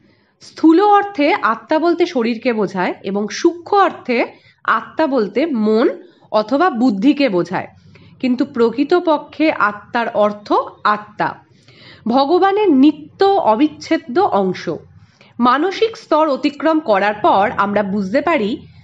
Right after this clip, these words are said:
অহং ব্রহ্মাস্মি, আমি মন, বুদ্ধি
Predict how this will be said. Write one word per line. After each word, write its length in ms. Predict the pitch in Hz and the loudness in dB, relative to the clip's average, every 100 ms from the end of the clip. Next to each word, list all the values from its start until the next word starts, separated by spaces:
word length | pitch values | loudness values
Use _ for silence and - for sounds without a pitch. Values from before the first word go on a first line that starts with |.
| - - | -14 -2
অহং 560 | 226 220 302 370 403 - | 0 2 2 2 -2 -8
ব্রহ্মাস্মি, 1000 | 220 214 202 202 156 202 202 196 190 165 - - - - - - | -6 -2 -2 -4 -4 -4 -4 -8 -6 -6 -6 -12 -20 -20 -20 -6
আমি 380 | 220 247 294 349 | -2 0 2 2
মন, 500 | 285 240 247 269 370 359 208 | 4 4 4 2 0 -4 -8
বুদ্ধি 720 | 196 254 208 - 320 175 | -2 -2 -2 0 0 0